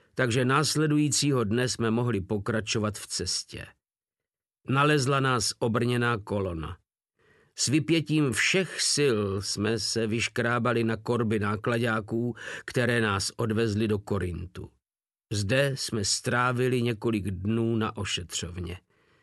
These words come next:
Chlapce převzali řecké úřady. Nikdy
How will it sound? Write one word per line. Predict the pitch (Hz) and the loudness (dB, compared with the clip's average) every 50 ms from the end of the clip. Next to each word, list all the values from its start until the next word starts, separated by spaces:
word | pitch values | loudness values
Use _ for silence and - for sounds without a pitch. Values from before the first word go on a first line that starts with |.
| _ _ _ _ _ _ _ | _ _ _ _ _ _ _
Chlapce | - - 151 165 156 - - - 160 156 | 0 2 2 2 2 0 0 2 2 2
převzali | 131 - 151 147 131 131 131 147 143 147 143 | 2 0 0 0 2 2 2 2 4 4 2
řecké | 113 131 135 107 - - - 135 131 117 | 2 2 0 0 -2 0 0 0 0 2
úřady. | - 120 120 117 104 107 107 95 87 92 87 85 - - - - - _ _ _ _ _ _ | 0 0 0 0 0 0 0 0 -2 -4 -6 -6 -10 -20 -20 -20 -20 _ _ _ _ _ _
Nikdy | - 104 123 135 147 165 156 139 143 139 127 147 143 123 | -2 0 2 4 4 2 2 2 0 0 2 0 -2 -2